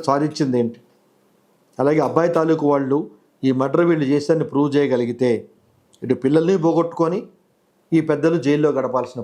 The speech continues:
పరిస్థితి వస్తుంది. కాబట్టి వీలైనంత వరకు పరువు హత్యలు అనేది మనం తగ్గించడానికి ప్రయత్నం చేద్దాం. నాగరిక ప్రపంచంలో ఉన్న మన అనాగరికులం కాదు,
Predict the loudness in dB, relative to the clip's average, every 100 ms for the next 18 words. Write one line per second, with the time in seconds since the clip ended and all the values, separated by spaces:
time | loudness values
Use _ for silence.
0 | -4 -4 -2 -4 -4 -14 -20 _ _ -2
1 | 0 2 -2 -2 -14 _ _ _ 0 2
2 | 4 2 0 0 0 2 0 -2 -6 _
3 | _ _ _ -2 2 2 2 0 0 0
4 | 2 0 0 0 -2 -6 -14 _ _ -4
5 | 0 0 0 0 0 0 0 0 0 -2
6 | -2 -4 -8 -12 _ _ _ _ -4 0
7 | 2 2 2 2 0 -2 -2 -2 0 0
8 | -2 -4 -2 0 0 0 2 0 0 -2
9 | -4